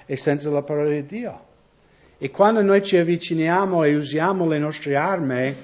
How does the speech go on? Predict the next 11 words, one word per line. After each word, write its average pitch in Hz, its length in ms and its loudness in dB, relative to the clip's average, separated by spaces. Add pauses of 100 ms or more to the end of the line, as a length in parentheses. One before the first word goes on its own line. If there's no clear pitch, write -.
(240)
Satana 160 760 0
non 156 160 0
è 190 80 2
contento 165 540 -4
per 131 180 -8
niente 131 720 -4 (1400)
e 131 160 0
cercherà 156 560 2
in 151 60 0
ogni 180 220 2
maniera 165 640 0